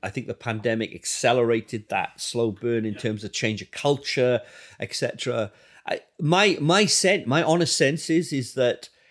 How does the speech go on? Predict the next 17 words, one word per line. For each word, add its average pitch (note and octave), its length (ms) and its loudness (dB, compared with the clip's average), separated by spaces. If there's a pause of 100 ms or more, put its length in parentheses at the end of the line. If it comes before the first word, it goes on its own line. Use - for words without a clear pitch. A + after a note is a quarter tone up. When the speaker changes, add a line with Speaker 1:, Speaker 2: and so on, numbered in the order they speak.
(120)
Speaker 1:
there's C#3 160 2
a B2 40 -2
change C#3+ 400 0
of G#2+ 100 -4 (100)
era, A#2+ 420 0 (1120)
right? D3+ 380 -8 (160)
There's A2 280 -2
the, A#2+ 300 0
that, A#2 260 -2
that A#2+ 220 -2
it's C3 200 -6
not D#3+ 180 2
just C#3 280 -2
a B2+ 40 0
change B2+ 320 -2
of - 80 -14
culture. D#3 640 -4